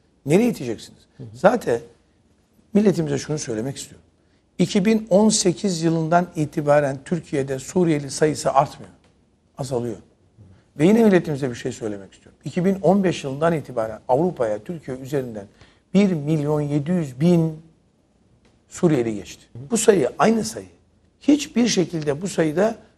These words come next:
Speaker 1: bir artış söz konusu olmadı. Ve Türkiye neye rağmen artmadı? Türkiye içerisinde doğan çocuklara rağmen artmadı. Yani bu sayı artmıyor. Netice itibariyle ben milletvekili seçildim. Ben cari duruma bakarım.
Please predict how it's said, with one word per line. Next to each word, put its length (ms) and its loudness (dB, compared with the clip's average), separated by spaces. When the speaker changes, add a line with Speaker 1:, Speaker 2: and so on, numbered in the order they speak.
Speaker 1:
bir 180 -2
artış 340 2
söz 220 -10
konusu 340 -8
olmadı. 380 0
Ve 60 -6
Türkiye 560 -6
neye 320 8
rağmen 260 0
artmadı? 440 -8
Türkiye 360 -12
içerisinde 360 -4
doğan 200 2
çocuklara 500 0
rağmen 240 -4
artmadı. 100 -18
Yani 240 -6
bu 60 -6
sayı 240 6
artmıyor. 420 -4
Netice 260 4
itibariyle 320 2
ben 120 -4
milletvekili 520 0
seçildim. 520 -4
Ben 160 0
cari 340 4
duruma 280 0
bakarım. 360 -4